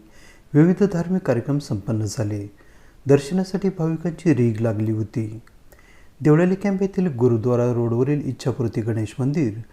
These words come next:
गवळीवाड्यातील सिद्धिविनायक गणेश मंदिरासह चांदीचा गणपती असलेल्या विजय अमरदीप मंडळाच्या वतीने गणेश याग, अभिषेक, महापूजा, आरती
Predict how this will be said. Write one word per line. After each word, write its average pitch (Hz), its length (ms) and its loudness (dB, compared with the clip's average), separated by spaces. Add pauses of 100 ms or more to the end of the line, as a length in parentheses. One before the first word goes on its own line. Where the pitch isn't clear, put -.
(400)
गवळीवाड्यातील 190 720 4
सिद्धिविनायक 123 800 -2
गणेश 113 260 -2
मंदिरासह 113 640 -2 (480)
चांदीचा 165 560 2
गणपती 123 420 -2
असलेल्या 151 380 -2
विजय 123 280 -2
अमरदीप 113 480 -4
मंडळाच्या 113 460 -4
वतीने 117 560 -4 (400)
गणेश 170 400 2
याग, 180 200 2 (120)
अभिषेक, 127 640 -4
महापूजा, 131 640 -2
आरती 117 640 -4